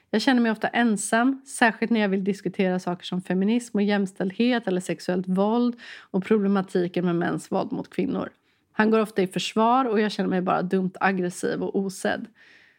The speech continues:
Jag har aldrig känt så i rum med andra kvinnor oavsett om de är hetero eller homo.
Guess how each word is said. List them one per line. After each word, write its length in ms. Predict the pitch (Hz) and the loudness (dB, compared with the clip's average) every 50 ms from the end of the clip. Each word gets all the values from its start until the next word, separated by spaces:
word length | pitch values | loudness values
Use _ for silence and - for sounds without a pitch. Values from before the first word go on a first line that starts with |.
| _ _ - | _ _ 0
Jag 100 | 214 220 | 2 4
har 60 | 226 | 4
aldrig 200 | 226 220 196 190 | 4 2 0 0
känt 300 | - - 269 254 233 233 | 2 2 2 4 2 0
så 120 | - 196 | 0 0
i 100 | 185 180 | 0 0
rum 240 | 180 185 175 165 170 | 0 0 0 0 0
med 120 | 175 165 160 | 0 0 0
andra 180 | 165 165 175 | -2 -2 -4
kvinnor 480 | - - - 226 214 208 214 220 220 - | -4 0 0 2 2 2 2 2 0 2
oavsett 480 | - 214 202 190 185 185 - 240 240 - | 2 2 2 2 0 0 -2 -4 -2 -2
om 80 | 196 | -2
de 120 | - 151 151 | -2 -2 -2
är 40 | 180 | 0
hetero 340 | 196 214 196 190 - - | 0 0 0 -2 -4 -6
eller 140 | 165 160 165 | -4 -2 0
homo. 420 | 185 220 214 - - - - 190 | 0 0 0 0 -2 -6 -8 -10